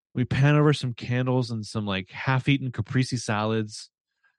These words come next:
And she's, or Sean, Sean suggests that they go to the carnival tomorrow and meet up with some of the guys from football.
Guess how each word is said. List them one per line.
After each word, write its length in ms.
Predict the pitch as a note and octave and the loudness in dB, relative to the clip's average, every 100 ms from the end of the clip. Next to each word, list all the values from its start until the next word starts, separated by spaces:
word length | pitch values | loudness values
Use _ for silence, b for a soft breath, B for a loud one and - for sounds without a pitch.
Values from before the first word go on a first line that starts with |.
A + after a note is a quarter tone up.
| - | -6
And 280 | A2+ A2 G#2 | -2 0 0
she's, 300 | B2 A#2 - B2 | -2 -4 -4 -2
or 200 | A#2 G#2+ | -2 0
Sean, 260 | C#3 C#3 | 2 0
Sean 240 | C3 D#3 D#3+ | 2 0 0
suggests 300 | C#3 C3 A#2+ | 0 0 0
that 80 | |
they 260 | A2+ G#2+ G#2+ | -2 0 -2
go 240 | G2 - | -4 -2
to 40 | C#3 | 0
the 60 | B2 | -2
carnival 400 | - B2 C3 B2 | -2 -2 -2 -4
tomorrow 440 | B2 B2 A#2+ G2+ | -4 -2 -2 -4
and 100 | - C3 | -8 0
meet 160 | D3 | 0
up 80 | C#3 | 2
with 100 | C3 | -2
some 140 | C#3 | -2
of 40 | C3 | -2
the 60 | |
guys 340 | G#2 G#2+ A2 A2 | -2 -2 -2 -2
from 120 | G#2 | -6
football. 760 | F#2+ A2+ G#2+ A#2 A2+ A2+ A2+ | -4 -2 0 0 2 0 -2